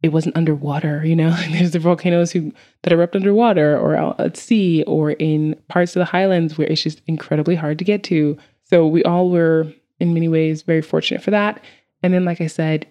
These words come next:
it didn't destroy, like, a town or people's homes or anything. So just so fascinating. And I do appreciate the people who reached out to me asking if I was safe and, you know,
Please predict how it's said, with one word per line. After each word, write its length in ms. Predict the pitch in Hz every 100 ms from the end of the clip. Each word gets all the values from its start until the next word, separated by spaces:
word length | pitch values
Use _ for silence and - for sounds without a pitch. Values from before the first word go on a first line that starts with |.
| _
it 200 | 165 -
didn't 520 | 165 165 165 160 156 - _ _ _ _ _ _
destroy, 520 | 160 - - 165 160
like, 140 | 156 156
a 60 |
town 880 | 156 - 180 170 165 156 156 156 151
or 220 | - 147
people's 320 | 147 - 160
homes 420 | 151 - 151 151 151
or 60 |
anything. 520 | 151 - - 170 165
So 340 | 165 170 156 160 _ _ _ _ _ _ _
just 220 | 196 185
so 120 | 196
fascinating. 580 | 185 156 156 160 156 156
And 100 | 160
I 180 | 151 - - _ _ _
do 120 | 214
appreciate 380 | 202 - 185 180
the 80 | -
people 220 | 175 165
who 420 | 160 160 156 - _
reached 300 | 160 165 -
out 160 | 175 -
to 120 | 208
me 520 | 226 220 214 208 202
asking 400 | 175 165 - 175
if 100 | 170
I 60 | 170
was 160 | 160 -
safe 580 | - 170 160 165 160 -
and, 480 | 175 156 156 156 156 - _ _ _ _ _ _
you 80 |
know, 120 | 175